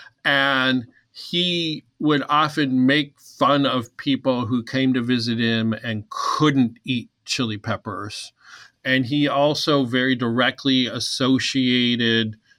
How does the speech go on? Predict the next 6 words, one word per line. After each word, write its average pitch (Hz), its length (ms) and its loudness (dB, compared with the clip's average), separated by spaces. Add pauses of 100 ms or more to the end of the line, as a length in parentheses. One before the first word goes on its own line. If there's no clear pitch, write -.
(120)
the 123 120 -2
ability 120 880 2
to 120 380 -4 (160)
eat 127 300 0 (160)
chili 117 340 -2
peppers 110 680 -4